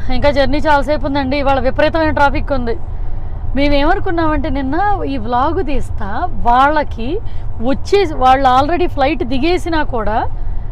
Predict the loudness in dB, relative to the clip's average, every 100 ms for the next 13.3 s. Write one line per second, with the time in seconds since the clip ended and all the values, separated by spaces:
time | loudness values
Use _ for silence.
0 | -2 -2 -2 -2 -2 -2 0 -2 -4 -4
1 | -4 -4 -4 -2 -2 -2 -2 -2 -4 -4
2 | -2 -2 -2 -4 -4 -4 -6 -4 -4 -2
3 | -2 0 0 0 -2 -4 -2 -2 -2 -2
4 | 0 2 4 6 8 6 4 2 2 2
5 | 2 2 4 4 4 2 2 2 2 2
6 | 2 2 2 4 6 6 4 0 -4 -6
7 | -4 -4 -4 0 2 2 2 2 4 4
8 | 2 0 -2 2 2 2 2 0 2 2
9 | 4 2 0 0 0 -2 -4 -4 -6 -6
10 | -8 -6 -2 0 -2 -2 -2 0 2 2
11 | 2 0 0 2 2 2 0 -2 -4 -8
12 | -10 -4 0 2 2 0 -2 -2 -2 -2
13 | -2 0